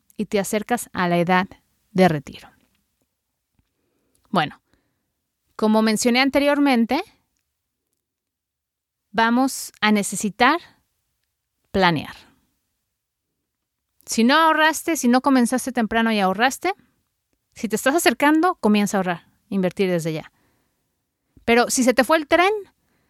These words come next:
te voy a dar estas recomendaciones para poder jubilarte y vivir dignamente. Número uno, paga todas tus deudas.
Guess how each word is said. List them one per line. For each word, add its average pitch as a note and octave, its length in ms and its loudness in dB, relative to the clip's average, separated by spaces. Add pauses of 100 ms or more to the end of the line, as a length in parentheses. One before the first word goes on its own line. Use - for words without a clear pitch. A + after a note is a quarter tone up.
(220)
te A#3 80 2
voy A#3+ 120 6
a A#3+ 40 4
dar A#3 120 4
estas C4 240 0
recomendaciones A#3+ 840 0
para G3+ 180 -2
poder G3+ 280 0
jubilarte A#3 800 0
y G#3+ 160 -4
vivir G3 420 -2 (100)
dignamente. G3 1000 -4 (560)
Número A#3 300 4
uno, F3 260 -2 (760)
paga C#4+ 220 4
todas C#4+ 280 2
tus F#3+ 160 -2
deudas. - 420 -10